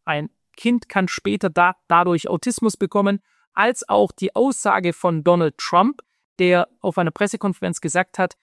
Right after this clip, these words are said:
dass die Einnahme von Paracetamol, das ist in Amerika, wird es geführt unter dem Hersteller Tylenol, dass das für Schwangere sehr gefährlich sein kann. Und dann hatten wir die Reaktion gesehen, das werden wir uns jetzt gleich mal anschauen, dass viele amerikanische Mütter ganz bewusst deshalb,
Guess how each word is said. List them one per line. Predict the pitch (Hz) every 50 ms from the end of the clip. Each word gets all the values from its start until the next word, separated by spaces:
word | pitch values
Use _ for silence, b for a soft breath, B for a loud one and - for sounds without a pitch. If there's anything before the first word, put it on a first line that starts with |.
| _ _ _
dass | - 175 -
die | - - 196 -
Einnahme | - 196 208 226 240 226 220 208 202 196 196 185 170
von | - - 190 180 170
Paracetamol, | 147 - - 196 190 196 185 - - 185 - - 165 156 160 180 226 226
das | 208 180 151 -
ist | 160 -
in | - 165 156 151 - - _
Amerika, | - 170 160 160 180 190 196 185 - 185 170 160 165 - - _ -
wird | 165 156 -
es | - -
geführt | - 170 - - - 202 214 - - - b b b b b _
unter | 214 175 156
dem | 160 165 160
Hersteller | 139 151 175 160 - - 175 165 147 - _
Tylenol, | - - - 202 202 208 220 214 208 196 202 208 214 220 226 226 - _ _ _
dass | - 196 165 -
das | 214 185 -
für | - 180
Schwangere | - - 196 196 202 196 185
sehr | 143 170 170
gefährlich | 160 156 - 208 240 247 220 165
sein | - 170 160 160 156
kann. | - 208 214
Und | 202
dann | 170 170 151
hatten | 185 - 226 180
wir | 151
die | 156 156
Reaktion | 160 165 151 - - - - 214 269 311 277
gesehen, | 196 143 160 170
das | 156 160 -
werden | 180 185
wir | 190
uns | 170 -
jetzt | 170 156 -
gleich | - 175 180 -
mal | - 151
anschauen, | 107 196 185 - 165 175 180 - _ _ _ _ -
dass | 180 180 -
viele | - - - - 277 320 302 285 -
amerikanische | 208 196 185 185 175 - - 214 214 226 190 - 196
Mütter | 196 233 233 - 226 214 180
ganz | 156 202 226 294 285 - -
bewusst | - 208 190 175 226 262 - - - -
deshalb, | - 156 139 233 277 285 - - 220 214 208 220 - -